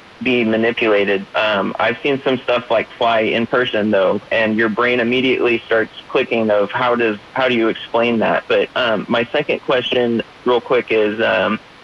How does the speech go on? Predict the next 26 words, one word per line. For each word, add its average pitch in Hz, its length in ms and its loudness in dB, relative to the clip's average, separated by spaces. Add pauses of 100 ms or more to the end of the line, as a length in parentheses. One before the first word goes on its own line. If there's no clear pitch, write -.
(300)
how 151 120 0
do 190 80 -2
you 180 80 0
feel 156 280 2
about 127 320 0
bringing 131 480 0
scientific 123 640 -2
instruments 120 640 0
into 120 320 0
investigations 110 920 0 (140)
to 107 120 2
link 117 380 -2
the 101 120 0
activity 110 800 0 (520)
of 110 560 2 (500)
entities 127 540 -2 (100)
to 131 80 2
the 117 180 0
scientific 120 560 0 (460)
energy 120 480 0
in 113 140 0
the, 104 340 2
in 113 160 -2
the 104 100 0
area? 110 400 2
Like, 104 260 0